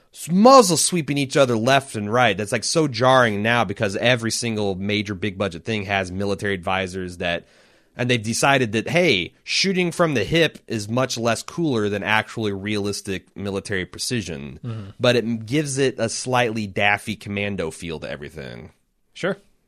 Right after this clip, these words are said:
Speaker 1: When you're just hosing things down from the hip and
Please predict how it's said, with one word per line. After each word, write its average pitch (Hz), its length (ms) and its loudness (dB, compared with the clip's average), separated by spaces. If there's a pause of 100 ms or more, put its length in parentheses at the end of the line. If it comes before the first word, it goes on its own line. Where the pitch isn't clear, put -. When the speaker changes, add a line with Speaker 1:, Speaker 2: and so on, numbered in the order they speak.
Speaker 1:
When 104 120 -4
you're 107 120 0
just 101 100 -4
hosing 110 420 -2
things 101 280 -6
down 98 260 -2
from 90 160 -8
the 80 100 -8
hip 95 460 -4
and 76 320 -10